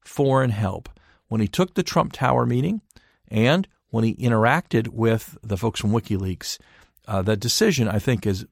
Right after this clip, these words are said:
very poorly explained in the Mueller report, and I don't think the explanation really holds up. Uh, that essentially kind of, uh, foreign assistance isn't really, uh, an illegal campaign contribution because you can't really put a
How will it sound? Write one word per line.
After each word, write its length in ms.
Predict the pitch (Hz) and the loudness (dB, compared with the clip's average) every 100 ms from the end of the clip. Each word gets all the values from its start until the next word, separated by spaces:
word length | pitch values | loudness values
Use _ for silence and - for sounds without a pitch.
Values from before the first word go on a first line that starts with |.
| _ | _
very 380 | 123 110 165 202 | -6 2 2 2
poorly 380 | - 170 156 143 | 2 2 4 2
explained 640 | - - 147 165 196 214 | -2 -2 2 2 2 -2
in 180 | - 147 | -2 0
the 160 | 156 156 | 0 0
Mueller 280 | 143 165 | 0 2
report, 420 | 175 160 170 185 190 - - _ | 0 0 0 0 -4 -18 -20 _
and 180 | - 117 | -2 2
I 20 | |
don't 160 | 127 147 | 4 2
think 140 | 160 | 0
the 100 | 156 | 2
explanation 460 | 135 - 135 - 123 | 0 2 -2 0 -2
really 180 | 123 101 | 0 0
holds 320 | 123 117 104 | 0 0 0
up. 260 | 104 - - - - _ - | -2 -2 -14 -20 -20 _ -4
Uh, 200 | 101 95 | 0 2
that 160 | 104 104 | 2 2
essentially 680 | - 143 131 147 127 120 113 - _ _ - | 2 2 2 2 4 4 2 -10 _ _ -4
kind 180 | 127 | 0
of, 180 | 107 101 - | 0 -2 -4
uh, 360 | 107 95 95 | 0 0 -2
foreign 400 | - - 190 196 | -8 0 2 4
assistance 760 | 165 - 185 - 180 165 156 - - - _ - | 2 2 2 2 2 2 0 -6 -12 -20 _ -6
isn't 460 | 143 143 156 78 123 | -2 2 0 0 0
really, 580 | 160 170 160 147 143 131 _ _ _ | 4 6 6 6 2 -2 _ _ _
uh, 160 | 107 104 | -2 2
an 120 | 120 | 4
illegal 380 | 135 151 156 131 | 6 4 4 2
campaign 520 | - 127 110 156 156 | 2 0 2 2 2
contribution 580 | 147 139 - 139 123 120 | 0 -2 0 -2 -2 -4
because 200 | 110 104 | -4 -4
you 60 | |
can't 200 | - 170 143 | -2 -4 -4
really 80 | |
put 160 | - | -4
a 80 | 139 | -2